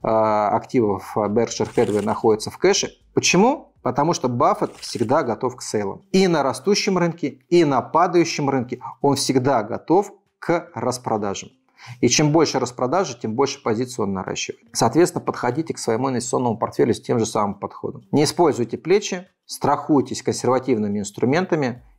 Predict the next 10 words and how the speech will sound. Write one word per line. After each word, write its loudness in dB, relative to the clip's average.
имейте 4
облигации 0
в -10
портфеле, -2
имейте 2
золото 2
в -18
портфеле, 0
имейте 2
кэш, 0